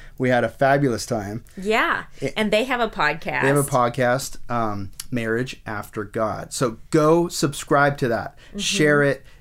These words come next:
Speaker 1: It is worthy. And the reason we're also talking about them is because they have young kids, and they are doing a great job at training their kids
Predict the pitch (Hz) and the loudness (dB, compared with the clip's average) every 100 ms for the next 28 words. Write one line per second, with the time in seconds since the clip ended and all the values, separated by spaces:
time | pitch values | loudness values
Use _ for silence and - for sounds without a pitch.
0 | - 139 131 113 - 113 107 110 127 180 | 0 2 2 0 -4 -10 -8 -2 4 6
1 | 214 135 104 104 - - - 123 123 165 | 6 4 -2 -6 -14 -20 -6 0 2 2
2 | 185 180 147 143 135 135 220 165 143 127 | 4 4 2 0 0 2 2 2 0 0
3 | 127 113 113 120 113 107 123 120 123 120 | -2 -2 -2 -2 -4 -6 -8 -6 -6 -2
4 | 123 110 - - 147 151 110 110 123 143 | -2 -2 -8 -8 0 0 0 -2 0 0
5 | 147 180 170 110 104 - - - - - | 0 0 0 0 -4 -10 -18 -20 -12 -4
6 | 123 113 101 - 117 120 135 143 120 123 | -2 -2 -6 -10 -6 0 2 2 0 -2
7 | 117 - 110 117 160 151 123 107 - - | -4 -6 -6 0 2 2 0 0 -4 -6
8 | 151 131 113 117 147 147 110 101 | -2 -2 -2 0 0 0 -4 -4